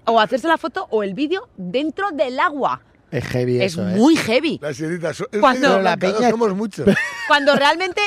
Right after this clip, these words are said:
Speaker 1: era, eh, la, la peli esta de los zombies.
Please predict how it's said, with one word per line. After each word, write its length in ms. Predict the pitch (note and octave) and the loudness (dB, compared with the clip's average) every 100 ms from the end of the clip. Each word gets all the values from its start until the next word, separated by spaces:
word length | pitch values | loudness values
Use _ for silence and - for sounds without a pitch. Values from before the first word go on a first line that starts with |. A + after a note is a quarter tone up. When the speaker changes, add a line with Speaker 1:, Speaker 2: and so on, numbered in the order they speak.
| D#4+ | 4
Speaker 1:
era, 120 | E4 F#4+ F4 | 6 6 6
eh, 340 | C#4 C4 B3+ C4+ | 4 4 4 0
la, 220 | C4+ B3 | 0 0
la 160 | B3 A3+ | 2 0
peli 180 | B3 C#4+ | 0 -4
esta 180 | C#4+ F4+ | 0 2
de 80 | D#4 | 4
los 160 | F3+ | 2
zombies. 400 | C#4 E4 F#4 E3+ | 2 0 0 -6